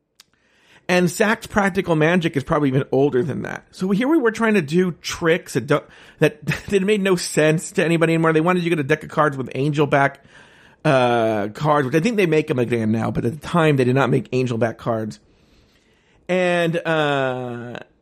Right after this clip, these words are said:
and so it, it, <laughs> it was just crazy. So then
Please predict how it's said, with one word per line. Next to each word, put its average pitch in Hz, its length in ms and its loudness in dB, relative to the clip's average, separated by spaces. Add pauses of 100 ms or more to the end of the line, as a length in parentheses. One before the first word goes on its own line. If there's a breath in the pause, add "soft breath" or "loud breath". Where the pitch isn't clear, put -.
(2250)
and 185 140 2
so 208 340 2
it, - 200 -2
it, - 200 0
<laughs> - 1700 -14
it 208 160 2
was 196 160 0
just - 240 -2
crazy. 220 440 -2
So 180 160 -2
then 190 300 2